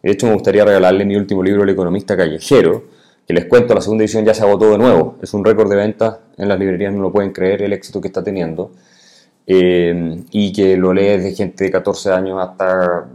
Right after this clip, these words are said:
profesores de economía en la universidad, lo encuentran muy bueno. Así que le regalaría feliz una copia a Gabriel Boric, creo que se la va a hacer llegar a La Moneda o a,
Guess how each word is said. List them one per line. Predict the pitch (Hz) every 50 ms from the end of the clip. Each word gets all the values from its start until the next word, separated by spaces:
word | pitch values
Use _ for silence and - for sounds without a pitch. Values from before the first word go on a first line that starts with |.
| - _ _
profesores | - 98 92 95 92 - 101 101 98
de | 101
economía | 95 95 95 95 95 98 98
en | 95
la | 98
universidad, | 95 95 87 82 - - 92 90
lo | 92
encuentran | 90 - 92 87 - 92 90 90
muy | 95 101 104 104 98
bueno. | 87 85 87 82 82 87 90 -
Así | - - - - 101 -
que | - 101
le | 98 98
regalaría | 95 90 90 90 90 92 104 82
feliz | - - 95 101 113 104 - - - - - - -
una | 92 90 87 87
copia | - 101 95 95
a | 90
Gabriel | 90 87 87 90 87
Boric, | 98 107 110 107 - -
creo | - 107 107
que | 101
se | 92 98
la | 87 85
va | 82
a |
hacer | 82 - - 90 85
llegar | 85 78 95 117 113 101
a | 87
La | 82
Moneda | 80 82 92 117 120 101 92 92 92 85
o | 78 73 71 73 71
a, | - - - -